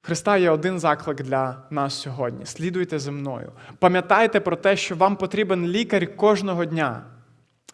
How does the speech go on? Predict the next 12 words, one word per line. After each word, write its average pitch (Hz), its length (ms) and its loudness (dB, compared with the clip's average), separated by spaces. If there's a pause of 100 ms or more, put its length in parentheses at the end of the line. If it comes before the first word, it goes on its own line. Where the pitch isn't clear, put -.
(280)
А 143 80 -2
ще 202 180 0
будьте 175 360 -2
церквою, 151 680 0 (680)
яка 147 240 2
приймає, 151 680 0 (840)
яка 147 300 2
трансформує, 175 920 0 (520)
яка 156 200 0
поширює 175 500 0
Царство 160 460 -2
Боже 131 380 -4